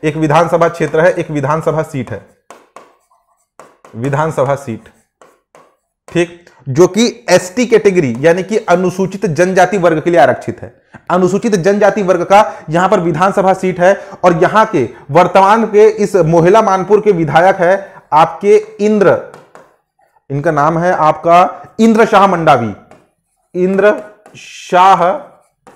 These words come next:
मंडावी, जो कि वर्तमान में विधायक है इस मोहिला मानपुर के, एसटी वर्ग के लिए आरक्षित है ये मोहिला मानपुर सीट, ठीक है, इसे भी थोड़ा याद रख लेना। अब देखिए,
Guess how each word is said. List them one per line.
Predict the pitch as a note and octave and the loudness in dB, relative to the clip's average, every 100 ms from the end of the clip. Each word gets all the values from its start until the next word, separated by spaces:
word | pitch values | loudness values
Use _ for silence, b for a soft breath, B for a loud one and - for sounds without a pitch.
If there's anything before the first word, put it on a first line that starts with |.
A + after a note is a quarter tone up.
| D3 | -8
मंडावी, | D#3 D#3+ D#3+ D#3 D3 A2+ - - _ - _ _ _ _ _ C#3 | -4 -2 2 2 2 -6 -10 -20 _ -20 _ _ _ _ _ -8
जो | C#3 | -4
कि | E3 G3 | -2 2
वर्तमान | E3 D#3 E3 E3+ | 2 2 -2 -2
में | F#3 | -2
विधायक | E3 D3 D3+ D#3 F3 | -4 0 0 0 -2
है | |
इस | F3+ F3+ | -4 -6
मोहिला | D#3 C3+ C#3+ | -4 -2 0
मानपुर | B2 G#2+ G#2+ - | -2 -4 -10 -10
के, | G2 b b b | -14 b b b
एसटी | F3 F3 - A3+ | -2 -2 0 2
वर्ग | G3 F3+ | 2 2
के | F#3+ | 0
लिए | G3 | 2
आरक्षित | D#3+ D#3 - D#3+ | 2 0 -2 -4
है | F3+ | -2
ये | F#3+ | -2
मोहिला | D3 C#3+ D3+ | -2 0 0
मानपुर | A#2+ G#2+ A2 | 0 -4 -10
सीट, | - G2 - - | -12 -16 -16 -8
ठीक | C#3+ | 0
है, | D#3 D#3 B B | 0 0 B B
इसे | D3+ E3+ | -2 0
भी | E3+ | 2
थोड़ा | E3+ | 4
याद | D#3 D3+ | 4 4
रख | D#3 D3+ | 2 0
लेना। | D3 D3+ - b b b b b - | -2 -2 -10 b b b b b -4
अब | D3+ | -2
देखिए, | C3+ A#2 G#2 | -2 -2 -6